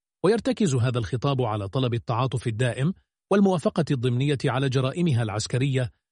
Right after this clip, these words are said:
وتبرير نتائج أعمالها، فضلًا عن التشكيك في أي انتهاكات تكشف عبر تصنيفها حوادث فردية أو من مصادر فلسطينية،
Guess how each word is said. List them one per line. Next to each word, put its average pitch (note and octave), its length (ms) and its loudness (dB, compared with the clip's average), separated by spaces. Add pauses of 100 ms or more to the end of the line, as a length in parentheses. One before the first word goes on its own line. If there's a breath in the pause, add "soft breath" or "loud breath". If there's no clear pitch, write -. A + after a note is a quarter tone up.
(160)
وتبرير F3 500 2
نتائج C3+ 440 0
أعمالها، C3+ 680 0 (360)
فضلًا C3 420 0
عن A#2+ 140 0
التشكيك B2+ 520 -2
في C3 200 -4
أي C#3+ 160 0
انتهاكات C3+ 640 -2 (400)
تكشف - 340 0
عبر B2 280 0
تصنيفها B2 600 -2
حوادث B2+ 520 -2
فردية B2+ 560 -2 (280)
أو D4 100 4
من A#3 120 2
مصادر C#3 440 0
فلسطينية، C3 720 -2